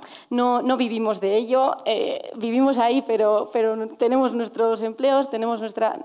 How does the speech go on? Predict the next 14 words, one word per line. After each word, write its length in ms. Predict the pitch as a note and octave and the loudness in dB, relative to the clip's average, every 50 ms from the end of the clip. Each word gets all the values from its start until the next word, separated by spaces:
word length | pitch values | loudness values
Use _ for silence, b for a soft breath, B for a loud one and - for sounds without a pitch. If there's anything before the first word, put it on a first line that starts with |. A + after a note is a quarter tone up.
| - - | -10 -8
economía 920 | - G#3 - G#3+ G#3 G#3+ A3 A3+ A#3 A3+ A3+ A3 G#3+ G#3+ G#3+ G#3+ G#3+ A3 - - - - | -8 -6 -4 -4 -4 -2 -2 0 0 2 2 2 0 0 -2 -4 -6 -8 -12 -16 -12 -8
aparte, 440 | - G3+ - A#3 A#3+ B3+ B3 B3+ A#3+ | -8 -4 -2 0 -2 0 0 -2 -2
¿no? 160 | A3+ A#3 C4+ | 0 0 -2
Y, 240 | B3+ A3 G#3 G#3+ - B B B B B B B B | -2 -4 -6 -8 -12 B B B B B B B B
y 120 | D#4 A3+ | -6 -4
vivir 260 | G3 G#3+ G#3+ A3+ A#3 | -4 -4 -4 -2 0
en 120 | A#3+ A#3+ A#3 | 0 0 0
un 80 | A#3 | -2
proyecto 320 | A#3 A#3 A3+ A#3 A3+ - A3+ | -2 -4 -4 -4 -2 -2 -2
así, 160 | A3 A#3 C#4 | -2 -2 -4
pues, 160 | C4+ B3 A3 | -4 -4 -6
supone 420 | F#3 G#3+ F#3 G#3 A#3+ A#3 A#3+ - - - - - - _ _ - | -6 -6 -4 -2 0 0 0 -2 -2 -6 -14 -20 -20 _ _ -8
un 160 | - A3+ G#3+ | -4 -2 -2
esfuerzo, 600 | G#3 G3+ G#3 A3 A3+ B3 B3 - F#4+ B4+ - B | -4 -4 -2 -4 -4 -4 -2 -2 -2 -2 -4 B